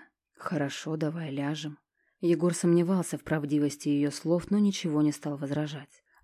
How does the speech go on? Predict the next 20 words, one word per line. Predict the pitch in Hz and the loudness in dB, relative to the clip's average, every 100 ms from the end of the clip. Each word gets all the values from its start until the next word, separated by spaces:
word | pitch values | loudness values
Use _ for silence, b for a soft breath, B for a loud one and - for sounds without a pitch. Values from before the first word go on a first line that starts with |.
| - | 2
Лежа | 196 180 170 | 6 6 4
в | - | 0
кровати, | - 156 170 196 - | 0 0 2 0 -4
Егор | 165 143 170 180 | -4 0 2 4
медленно | 175 190 175 165 160 | 4 4 4 4 4
гладил | 156 160 151 160 | 2 2 2 2
ее | 160 165 | 4 4
руку, | 156 139 - - - _ | 2 -2 -6 -14 -16 _
давая | 147 160 143 147 | -2 0 2 0
ей | 143 139 | 2 0
время, | 135 143 165 156 - | 0 0 2 0 -6
чтобы | - - 196 170 | -16 -6 -4 -2
прийти | 160 151 - | -2 -2 -2
в | 143 | -6
себя. | - 143 139 147 _ _ _ _ | -8 -8 -8 -10 _ _ _ _
"Обними | 151 160 160 190 | -2 2 6 6
меня, | 170 143 | 6 2
пожалуйста", | - 143 143 135 127 - 175 - _ | -4 -8 -8 -10 -14 -18 -20 -20 _
выдохнула | - 151 139 - - 147 | -6 -4 -4 -6 -6 -2
Ника. | 147 143 143 - | 0 -2 -6 -16